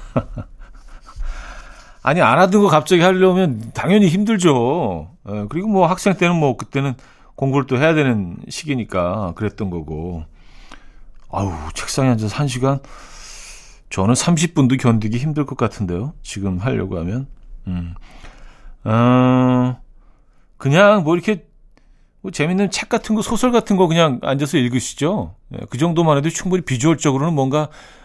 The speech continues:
좀 아빠가 좀, 좀 지적인 그런 활동을 하고 있다라는 게 보여지지 않습니까? 예. 책상에 앉아서 공부하시는 건, 아, 이건 좀 쉽지 않죠.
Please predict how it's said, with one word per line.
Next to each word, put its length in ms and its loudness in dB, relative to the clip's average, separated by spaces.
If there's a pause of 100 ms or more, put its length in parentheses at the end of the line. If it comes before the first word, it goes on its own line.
(140)
좀 220 -2
아빠가 380 0
좀, 280 -2
좀 400 -6
지적인 480 0
그런 260 2
활동을 420 0
하고 160 -2
있다라는 540 -2
게 80 -6
보여지지 480 -2
않습니까? 560 -4 (580)
예. 40 -8 (1160)
책상에 320 2
앉아서 220 2
공부하시는 560 2
건, 200 -4
아, 180 -4
이건 200 -2
좀 260 -2 (600)
쉽지 320 -4
않죠. 360 -2